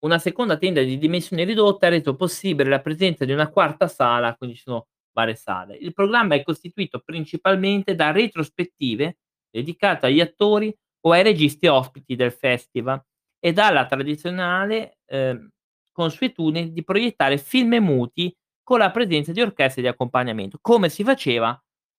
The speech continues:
eh, nei primi film. Quindi, come vi avevo detto nei miei precedenti podcast, eh, praticamente, eh, i film muti all'inizio avevano questa cosa di mettere un'orchestra dal vivo per mettere la parte musicale, quindi per non lasciarlo proprio muto.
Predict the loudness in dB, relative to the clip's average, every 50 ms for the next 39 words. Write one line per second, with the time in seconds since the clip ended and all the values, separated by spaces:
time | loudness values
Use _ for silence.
0 | _ _ -6 -4 -4 -4 -6 -8 -8 -8 -8 -6 -4 -2 0 0 0 -2 -4 -6
1 | -6 _ -6 -4 -4 -2 -4 -4 -4 -4 -6 -6 -8 -10 -10 -10 -10 -8 -6 -6
2 | -4 -2 -2 -2 -2 -2 0 2 2 0 0 0 -4 _ -6 -4 -4 -4 -4 -4
3 | -4 -6 -8 -10 -6 -4 -4 -4 -2 -4 -2 0 2 4 4 2 2 -2 _ -8
4 | -8 -8 -10 _ _ -10 -6 -2 -2 0 0 0 -2 -4 -6 -6 -6 _ -4 -2
5 | 0 -2 -2 -2 0 -2 -2 -2 -6 _ _ _ _ _ _ _ _ _ _ _
6 | -2 -2 -2 0 -2 -6 -4 -4 -4 -2 0 0 0 0 0 -2 -2 -2 -2 0
7 | 0 0 0 -2 0 0 0 0 -2 -4 -6 -4 0 0 0 2 2 0 2 4
8 | 4 2 4 2 0 0 0 -2 -4 -6 -10 _ _ _ -4 -2 -2 -2 -6 -8
9 | -2 2 2 2 2 0 -2 -6 -6 -6 -6 -4 -4 -4 -4 -4 _ -4 -2 -2
10 | -4 -4 -6 -8 -6 -4 -4 -6 -6 0 0 0 0 0 -6 -4 0 0 0 0
11 | 0 0 0 2 2 0 0 0 -2 -2 -2 -2 -2 -2 -2 -2 -2 -4 -6 -6
12 | _ -8 -8 -8 -8 -12 -16 -10 _ -4 -4 -4 -4 -6 -10 -12 -12 -12 -14 -12
13 | -10 -6 -2 0 0 0 0 -2 -4 -4 -4 -4 -8 -16 -18 -16 -14 -14 -14 -16
14 | _